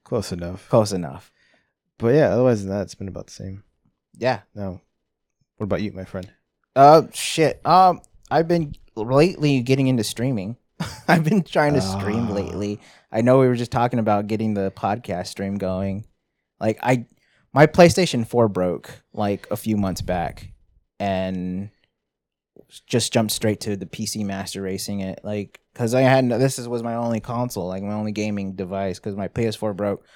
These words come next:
Speaker 2: I usually play on my P S four, and now I don't, I didn't.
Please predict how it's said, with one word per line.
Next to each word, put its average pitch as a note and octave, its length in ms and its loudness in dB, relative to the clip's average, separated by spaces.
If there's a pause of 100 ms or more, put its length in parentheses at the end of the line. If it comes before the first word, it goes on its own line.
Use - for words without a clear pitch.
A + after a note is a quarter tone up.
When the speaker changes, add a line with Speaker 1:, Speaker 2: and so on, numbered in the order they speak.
(120)
Speaker 2:
I - 60 -4
usually A#2 220 2
play B2 140 0
on G#2+ 60 0
my G2+ 80 -2
P A2+ 140 -4
S G#2 180 -4
four, G2+ 300 -2
and F#2+ 140 -4
now G2 160 -4
I G2 80 -4
don't, G#2+ 320 -4
I G#2+ 80 -4
didn't. A#2+ 340 2